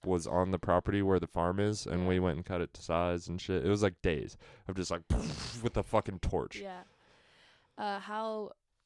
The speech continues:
Speaker 2: how big is the farm, may I ask?
Speaker 1: Yeah. Um, I don't really know sizes. Maybe a couple acres.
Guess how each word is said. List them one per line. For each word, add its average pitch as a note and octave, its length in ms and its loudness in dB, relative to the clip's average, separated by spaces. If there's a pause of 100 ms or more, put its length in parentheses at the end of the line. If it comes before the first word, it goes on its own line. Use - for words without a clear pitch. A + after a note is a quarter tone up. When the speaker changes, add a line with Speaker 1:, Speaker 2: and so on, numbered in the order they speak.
(160)
Speaker 2:
how G#3 80 -14
big G3 180 -14
is F#3+ 120 -14
the F3+ 60 -20
farm, E3 460 -18
may E3 120 -20
I E3 240 -20
ask? - 200 -20 (400)
Speaker 1:
Yeah. F3+ 200 0 (240)
Um, B2+ 800 2 (760)
I - 60 2
don't A#3 120 4
really G#3 200 4
know G2+ 500 6
sizes. F2 720 2
Maybe G2 240 0
a F#2+ 40 0
couple F2+ 300 0
acres. F#2+ 440 0